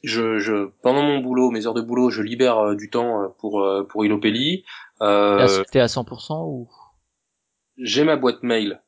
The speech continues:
Speaker 1: disons. J'ai ma boîte mail Ilopélie, les mails, tous les mails Ilopélie arrivent, euh, sur, euh, sur mon écran de boulot, donc, euh,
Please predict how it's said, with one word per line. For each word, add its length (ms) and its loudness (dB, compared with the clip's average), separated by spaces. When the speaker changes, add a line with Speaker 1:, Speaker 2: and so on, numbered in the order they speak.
Speaker 1:
disons. 380 -14
J'ai 140 -16
ma 140 -4
boîte 240 -4
mail 200 -2
Ilopélie, 540 -2
les 160 -2
mails, 260 -2
tous 100 -8
les 120 0
mails 240 -2
Ilopélie 640 -2
arrivent, 420 0
euh, 380 -2
sur, 400 -6
euh, 600 -2
sur 200 -6
mon 180 0
écran 240 0
de 80 0
boulot, 460 4
donc, 340 -4
euh, 680 -2